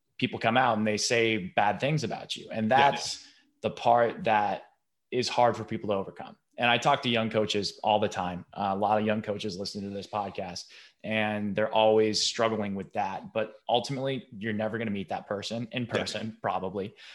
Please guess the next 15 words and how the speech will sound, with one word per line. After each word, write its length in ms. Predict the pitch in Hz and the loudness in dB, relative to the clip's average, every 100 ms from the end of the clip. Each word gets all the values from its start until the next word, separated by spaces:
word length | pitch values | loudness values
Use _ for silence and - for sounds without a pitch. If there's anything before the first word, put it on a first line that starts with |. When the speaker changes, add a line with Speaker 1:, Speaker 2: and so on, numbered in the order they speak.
| - _ | -20 _
Speaker 1:
And 580 | 117 117 117 113 113 110 - | 0 4 4 4 2 -2 -8
the 260 | 127 117 139 | -8 2 4
other 160 | 156 | 6
thing 460 | 147 135 127 123 - | 4 2 2 0 0
I'd 220 | 120 120 | 0 2
like 160 | 123 120 | 2 0
to 80 | 104 | 0
tell 160 | 120 | 0
people 280 | 110 113 113 | 0 -2 0
is, 120 | 107 | 0
like, 180 | 107 101 - | -2 -4 -6
if 160 | 131 | -4
someone 320 | - 156 202 170 | 2 4 4 2
hates 360 | 101 107 - | 0 -6 -4
you, 220 | 147 151 | -2 -2